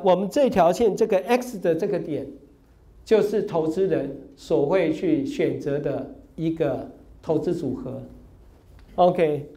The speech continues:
好。那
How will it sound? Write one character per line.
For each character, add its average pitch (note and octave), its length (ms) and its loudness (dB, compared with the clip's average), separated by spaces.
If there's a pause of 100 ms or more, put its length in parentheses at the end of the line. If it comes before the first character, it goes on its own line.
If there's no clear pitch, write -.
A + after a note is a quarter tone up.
(140)
好。 C#3 400 0 (1600)
那 C#4 440 2